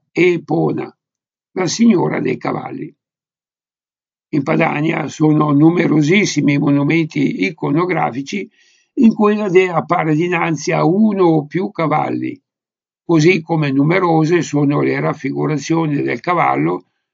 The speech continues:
sulle monete galliche locali. E l'importanza del cavallo è legata al fatto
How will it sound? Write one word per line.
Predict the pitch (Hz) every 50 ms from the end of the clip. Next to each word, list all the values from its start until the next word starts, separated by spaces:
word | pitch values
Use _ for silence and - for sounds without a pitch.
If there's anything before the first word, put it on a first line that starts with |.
| _ _ _ _
sulle | _ - - 151 156 165
monete | 160 180 185 175 165 160 156 156 165 156 -
galliche | 135 143 143 139 135 139 139 139 143 143
locali. | 143 143 - - - 123 - - - 151 - - _ _ _ _ _ _ _ _ _ _ _ _ _ _ _ _ _ _ _
E | - 156
l'importanza | 151 165 156 139 160 175 147 196 196 196 196 160 156 170
del | 175 175 160 143
cavallo | 180 214 196 165 151 143 139 131 135 139
è | 143
legata | 147 160 160 156 160 147 147 143 147 175
al | 180 156
fatto | - 147 151 151 143 131 - - 165 170 -